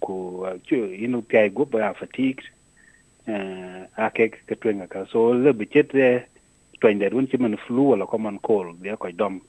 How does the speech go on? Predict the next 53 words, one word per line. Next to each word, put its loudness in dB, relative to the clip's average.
Tapi 0
a 6
jiro 0
gol -4
tweng, -10
zene -4
ten -2
en -6
te -6
luirot. -2
To -2
ka -6
te, -4
te -4
lu 0
yok 4
tini 0
min -2
e 2
Iran 4
bi -6
ben. 4
Ke 6
lwe 6
len 4
kala, 6
kala 2
juan 2
che 2
dom, -2
to -6
juan -2
wan -2
chit -8
kor 2
wala -8
flu. -2
Ke 8
lazim 4
bi, -6
bi -6
to 6
e 2
yer 0
rabian 0
de -2
ke -4
ki -2
ben, -2
eh, -20
musaj 2
pa 0
e. -6